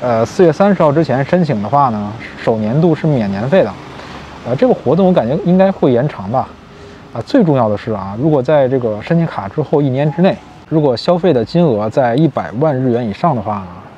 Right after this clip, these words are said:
呃，在之后这张卡啊就没有年费了啊，是没有任何附加条件的免年费。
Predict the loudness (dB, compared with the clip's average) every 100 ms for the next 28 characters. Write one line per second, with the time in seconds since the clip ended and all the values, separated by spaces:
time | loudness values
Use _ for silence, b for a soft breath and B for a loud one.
0 | B B B -10 -2 0 0 0 -2 2
1 | 0 0 -6 -4 -2 -6 -12 -14 -14 -16
2 | -16 -12 -6 -4 -4 -2 0 -2 0 0
3 | 0 -6 -14 -16 -10 -6 0 2 2 0
4 | -4 -4 -6 -8 -8 -8 -4 -4 -4 -6
5 | -4